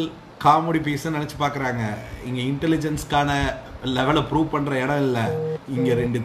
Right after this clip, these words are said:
திமிருக்கான fight மட்டும்தான் நடந்துகிட்டு இருக்கு. திமிர்ல வந்து பெரும்பாலுமான தம்-, இருக்கிற, அது என்ன, தமிழ் பெண்கள், எல்லா பெண்களும் ஒண்ணுதான், எந்த லாங்குவேஜா இருந்தானே. நீ பண்ற ஒரு வேலையை தவறான உதாரணமா போயிட்டு இருக்குன்றாங்க. நீ ரொம்ப,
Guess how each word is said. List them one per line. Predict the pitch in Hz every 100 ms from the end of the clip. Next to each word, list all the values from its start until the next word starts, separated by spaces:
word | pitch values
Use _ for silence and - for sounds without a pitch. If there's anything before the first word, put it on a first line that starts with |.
| 120
திமிருக்கான | 160 170 170 160 151 147
fight | 143 147 147
மட்டும்தான் | 135 131 - 156 151 156 156
நடந்துகிட்டு | 147 143 120
இருக்கு. | 127 107 113 101 - - - - -
திமிர்ல | 147 170 165 165 143
வந்து | 139 143 151 214 262 - - - - -
பெரும்பாலுமான | 139 143 170 170 165 156 156 147
தம்-, | 143 147 151 139 - -
இருக்கிற, | 139 147 147 160
அது | 123
என்ன, | 147 175
தமிழ் | 151 165
பெண்கள், | 156 143 139 113
எல்லா | 123 143 151
பெண்களும் | 151 156 160 143
ஒண்ணுதான், | 143
எந்த | 123 135
லாங்குவேஜா | 139 143 143 147
இருந்தானே. | 135 127 110 - - - 123
நீ | 135
பண்ற | 117 139 165 165
ஒரு | 147
வேலையை | 135 143 147 160 185 -
தவறான | 127 139 156 165
உதாரணமா | 143 143 139 143 147
போயிட்டு | 143 143 123
இருக்குன்றாங்க. | 127 131 123 120 110 104
நீ | 117
ரொம்ப, | 117 139 170 175